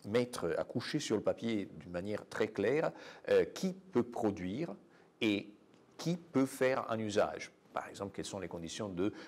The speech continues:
euh, propriété intellectuelle, euh, ou, euh, si la plateforme même a la possibilité de revendre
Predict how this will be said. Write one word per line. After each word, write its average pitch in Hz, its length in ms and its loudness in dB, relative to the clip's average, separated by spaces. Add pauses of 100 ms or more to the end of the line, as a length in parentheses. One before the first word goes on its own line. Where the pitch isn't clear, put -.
(120)
euh, 82 240 2
propriété 101 500 -2
intellectuelle, 98 1000 2 (240)
euh, 95 260 6
ou, 170 300 4
euh, 90 240 4
si 160 360 -2
la 117 120 2
plateforme 101 540 2
même 110 580 0
a 131 180 8
la 127 120 6
possibilité 95 540 -2
de 104 200 0
revendre 135 920 4